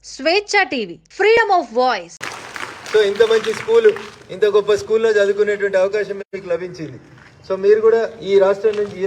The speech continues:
Speaker 2: రాష్ట్రాన్ని రిప్రజెంట్ చేసేటువంటి గొప్ప నాయకులుగా ఎదగాలి. ఒక రాజకీయాల్లోనే కాదు, ఒక మంచి టీచర్ కావచ్చు, ఒక మంచి సైంటిస్ట్ కావచ్చు, ఒక మంచి డాక్టర్గా మీకు నచ్చినటువంటి వృత్తి లోపల మీరు బాగా గొప్పగా ఎదగడానికి దీన్ని ఒక అవకాశంగా మీరు తీసుకొని,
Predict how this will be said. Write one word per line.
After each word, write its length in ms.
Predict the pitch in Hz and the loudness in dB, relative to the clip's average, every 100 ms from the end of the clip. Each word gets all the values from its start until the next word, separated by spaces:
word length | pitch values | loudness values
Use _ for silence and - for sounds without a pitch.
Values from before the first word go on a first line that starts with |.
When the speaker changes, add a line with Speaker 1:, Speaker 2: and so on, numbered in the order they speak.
| 190 | 0
Speaker 2:
రాష్ట్రాన్ని 500 | 196 226 214 214 208 202 - - 170 | 0 -2 -2 -2 -2 -4 -16 -16 -4
రిప్రజెంట్ 400 | 214 214 214 202 | 2 2 2 -2
చేసేటువంటి 460 | 202 208 202 196 190 | -2 -4 -4 -8 -8
గొప్ప 180 | 190 208 185 | -8 -8 -6
నాయకులుగా 400 | 196 202 202 196 | -6 -6 -6 -6
ఎదగాలి. 340 | 190 190 190 214 - - - - - 170 | -4 -2 0 -2 -4 -14 -20 -20 -16 -6
ఒక 80 | 202 185 | 0 2
రాజకీయాల్లోనే 600 | 202 220 226 220 214 196 | 0 2 2 2 0 2
కాదు, 160 | 180 160 - 165 | 0 0 -6 -8
ఒక 60 | 180 | -6
మంచి 200 | 190 208 196 | -4 -6 -10
టీచర్ 260 | 202 208 202 | -4 0 2
కావచ్చు, 200 | 196 196 202 | 0 -2 -4
ఒక 100 | 185 | -4
మంచి 180 | 190 175 | -6 -6
సైంటిస్ట్ 420 | 185 196 208 - 202 | -6 -6 -8 -8 -2
కావచ్చు, 260 | 202 196 226 220 - - - | 0 0 -4 -6 -12 -20 -10
ఒక 60 | 190 190 | -2 0
మంచి 180 | 208 240 196 | 2 2 4
డాక్టర్గా 420 | 196 220 190 156 - - - 185 | 4 4 4 0 -4 -20 -12 -4
మీకు 160 | 202 190 | 0 2
నచ్చినటువంటి 540 | 190 226 233 220 220 208 | 2 2 2 2 2 0
వృత్తి 460 | 196 - _ - 208 | -2 -10 _ -4 0
లోపల 200 | 208 202 214 202 | 0 0 -2 -2
మీరు 120 | 196 180 | -4 -2
బాగా 160 | 208 208 | -4 -4
గొప్పగా 260 | 190 220 214 202 | -6 -4 -2 -2
ఎదగడానికి 480 | 196 196 196 190 196 190 - - _ | -4 0 -2 -2 -10 -10 -16 -20 _
దీన్ని 180 | 170 185 | -12 -10
ఒక 60 | 180 175 | -6 -6
అవకాశంగా 420 | 196 202 202 190 | -6 -8 -10 -12
మీరు 120 | 180 165 | -16 -18
తీసుకొని, 340 | 185 - 208 | -16 -8 -8